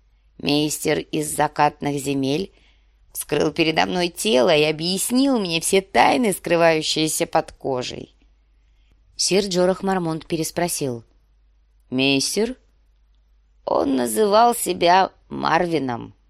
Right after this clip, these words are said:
ответила женщина на общем языке. «И прибыл из-за моря, из семи земель», сказал он, «закатных земель, там, где люди выкованы из железа и правят ими драконы.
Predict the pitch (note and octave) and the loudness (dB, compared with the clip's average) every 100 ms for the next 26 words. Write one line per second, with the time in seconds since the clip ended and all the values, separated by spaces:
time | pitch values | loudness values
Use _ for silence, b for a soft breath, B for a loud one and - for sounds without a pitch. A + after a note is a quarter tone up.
0 | _ _ _ D3+ D3 D3+ C#3+ D3 D3+ F#3 | _ _ _ -6 -4 -4 -4 -2 -2 -4
1 | - D3 C#3+ D3 C#3 - D3 D3 D#3+ - | -4 -4 -2 -2 -2 -4 -4 -4 -4 -4
2 | C#3 A#2+ _ _ _ _ _ _ _ _ | -4 -4 _ _ _ _ _ _ _ _
3 | - D#3+ E3 - - - A3 G#3 G#3+ G3+ | -4 -4 -2 -2 -2 0 0 2 0 2
4 | D#3+ D#3 C3 C3 C#3+ F#3 - _ _ _ | 2 2 0 0 0 -4 -6 _ _ _
5 | _ _ - - - - C#4 C4+ C#4 D4 | _ _ -4 -2 -2 -2 0 0 0 0
6 | C#4 G#3 A3+ G#3+ - _ - - E3+ F3+ | 0 2 0 0 -6 _ -20 0 0 2
7 | E3+ D#3 D3+ A#2+ G#2+ _ _ _ _ _ | 4 4 2 0 -6 _ _ _ _ _
8 | E3 F3 F3+ F#3+ G#3 C4 B3 A#3 G3 D#3 | -2 0 4 4 4 2 -4 -2 -2 0
9 | B2+ F#2+ - _ _ _ _ _ _ - | -2 -2 -6 _ _ _ _ _ _ 0
10 | - - C4 G#3+ G3+ A#3 G3 F#3 E3 G3+ | 0 0 0 2 2 0 2 0 4 0
11 | G#3+ F#3+ F3 E3 E3+ - E3+ E3+ D#3 D3 | 4 2 2 0 -4 -2 -2 -2 0 0
12 | C3+ D3+ F#3+ E3+ C3+ C3 C3 A#2 B2 A#2+ | 2 2 2 2 2 0 -4 0 2 2
13 | C#3+ - E3 E3 E3+ F3+ G3 - C4 A#3+ | 0 0 -2 0 0 0 -2 -2 0 0
14 | D3+ B2 | -4 -8